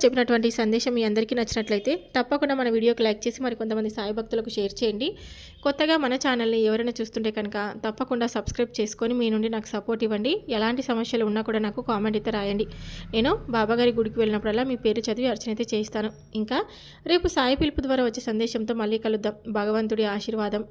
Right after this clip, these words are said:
ఆ సాయిబాబా ఆశీర్వాదం మీపై, మీ కుటుంబంపై ఎల్లవేళలా ఉండాలని చెప్పి మనస్ఫూర్తిగా నేను కోరుకుంటున్నాను.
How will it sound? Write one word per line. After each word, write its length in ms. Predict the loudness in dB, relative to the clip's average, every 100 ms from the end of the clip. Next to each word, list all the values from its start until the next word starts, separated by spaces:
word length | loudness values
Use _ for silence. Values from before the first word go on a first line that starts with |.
| -2
ఆ 120 | -2
సాయిబాబా 560 | 0 0 2 2 2
ఆశీర్వాదం 540 | 0 0 0 0 0 0
మీపై, 280 | 0 0 0
మీ 120 | 0
కుటుంబంపై 540 | -2 -2 -2 -2 0
ఎల్లవేళలా 520 | 0 0 0 2 2
ఉండాలని 360 | 2 0 -2 -4
చెప్పి 140 | -4 -2
మనస్ఫూర్తిగా 600 | -2 -4 -4 -4 -2 -2
నేను 160 | -2 -2
కోరుకుంటున్నాను. 600 | -2 -2 -4 -2 -4